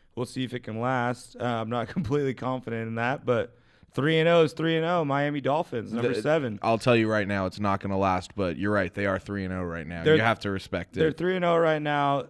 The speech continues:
Speaker 1: Now, you know, when I roll out Tampa Bay's <laughs> games of New Orleans, Philly, and Pittsburgh, now Miami has played Tennessee, the Jets, and the Raiders.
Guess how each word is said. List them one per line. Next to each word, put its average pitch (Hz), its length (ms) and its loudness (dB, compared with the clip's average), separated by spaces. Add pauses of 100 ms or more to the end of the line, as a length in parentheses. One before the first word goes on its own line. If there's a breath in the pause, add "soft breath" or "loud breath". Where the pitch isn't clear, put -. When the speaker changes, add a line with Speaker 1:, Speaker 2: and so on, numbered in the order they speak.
(200)
Speaker 1:
Now, 139 480 2
you 143 140 -4
know, 135 240 2
when 135 160 0
I 151 160 4
roll 165 280 8
out 139 480 2
Tampa 156 300 0
Bay's 147 520 0
<laughs> - 40 -16
games 135 480 -2
of 127 160 0
New 127 160 0
Orleans, 135 720 2
Philly, 135 360 0
and 110 140 -6
Pittsburgh, 117 540 -2 (460 loud breath)
now 131 280 0 (160)
Miami 151 600 2
has 139 160 -4
played 131 320 -2
Tennessee, 139 720 -2
the 123 160 -6
Jets, 120 480 0
and 117 180 -4
the 107 80 -6
Raiders. 107 600 -2